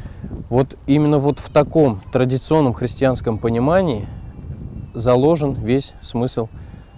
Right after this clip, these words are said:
венчания, таинства венчания. В наше время его называют обряд, но обрядовая сторона — это, как правило, внешняя сторона. И, к сожалению, в наше время к венчанию относится вот к какой-то обрядовой стороне.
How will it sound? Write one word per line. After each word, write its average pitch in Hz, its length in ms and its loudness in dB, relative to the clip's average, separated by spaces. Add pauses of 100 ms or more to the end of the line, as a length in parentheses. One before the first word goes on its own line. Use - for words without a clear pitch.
(120)
венчания, 110 680 0 (180)
таинства 117 400 2
венчания. 104 640 -4
В 101 140 -6
наше 127 260 0
время 131 240 0
его 131 160 0
называют 127 480 2
обряд, 151 360 4 (360)
но 143 320 4
обрядовая 135 600 6
сторона — 139 460 2
это, 127 180 -2
как 127 140 0
правило, 135 360 4
внешняя 127 420 0
сторона. 110 480 -2 (540)
И, 123 220 4
к - 80 -8
сожалению, 147 540 2
в 123 60 -2
наше 135 280 2
время 151 340 0
к - 80 -12
венчанию 127 440 0
относится 143 320 -2
вот 120 120 -2
к - 40 -16
какой-то 131 380 2
обрядовой 110 400 2
стороне. 117 480 -2